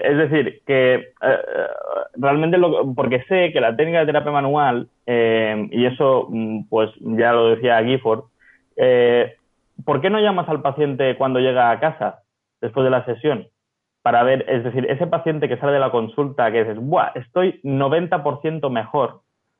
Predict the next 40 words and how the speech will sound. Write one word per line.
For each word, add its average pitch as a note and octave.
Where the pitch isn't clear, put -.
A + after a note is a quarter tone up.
¿no? A2+
Eh, C3
llámale F#3+
cuando D3+
ha C#3
llegado B2+
a G#2+
casa, -
porque B2+
lo B2
que A#2
suele F#3
pasar E3
es C3
que -
está C#3+
exactamente D#3
igual C#3+
que -
antes, G2+
¿vale? A2
Es, G#2+
y -
eso D#3+
es C#3+
lo C#3+
que C3
suele D3+
pasar. G#2
Yo, D3
eh, B2+
insisto C#3
mucho, A2+
mando D3
WhatsApps D3
o C#3
en C#3+
la C3
próxima F3
sesión F3+